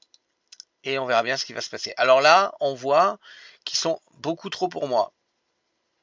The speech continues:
Ouais. Là, on voit que lui, il a six cents. Euh, il tape à trente. Lui, il a quatre cents, il tape à dix. Lui, euh, il a sept cents. Ça va faire un peu, un peu l'edge. Donc, du coup, je reviens.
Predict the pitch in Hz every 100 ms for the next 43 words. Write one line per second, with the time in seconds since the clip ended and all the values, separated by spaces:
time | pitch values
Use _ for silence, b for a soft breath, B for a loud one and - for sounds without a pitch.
0 | _ _ _ 120 117 _ _ b b b
1 | b b b - 151 156 139 156 156 135
2 | 139 165 131 113 131 - 156 175 185 -
3 | - 127 123 123 123 - 151 143 131 123
4 | 117 117 - 151 165 170 - - _ _
5 | _ _ _ _ 139 160 165 139 127 127
6 | 123 131 - 147 143 120 120 - 113 110
7 | 147 175 - - b b b b b b
8 | b b 123 135 160 170 - - 120 117
9 | 113 113 110 110 110 110 110 117 117 -
10 | - 151 - - 135 131 131 143 139 -
11 | 135 123 117 110 117 107 - - 127 123
12 | 127 139 160 135 117 123